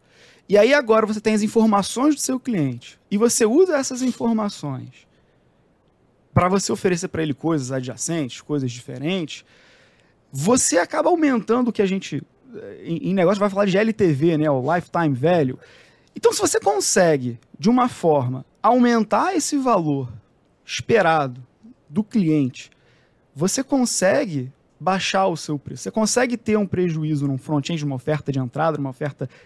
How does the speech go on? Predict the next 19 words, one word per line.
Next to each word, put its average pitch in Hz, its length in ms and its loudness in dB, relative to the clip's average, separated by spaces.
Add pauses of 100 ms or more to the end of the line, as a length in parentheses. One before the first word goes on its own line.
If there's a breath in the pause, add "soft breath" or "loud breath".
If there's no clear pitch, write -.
inicial, 147 720 0 (180 loud breath)
sabendo 180 480 0
que - 60 -20
você 247 60 -4
vai 233 100 -2
conseguir 214 340 -6
fazer 160 280 -2
o 151 60 -2
seu 180 180 -4
lucro 180 540 -4 (200 soft breath)
com 285 160 0
outros 175 240 2
produtos, 196 480 0
com - 140 -8
outros 147 200 -2
serviços. 160 540 -4 (280 soft breath)
Então, 160 160 -6
acho 180 160 -4
que 208 320 0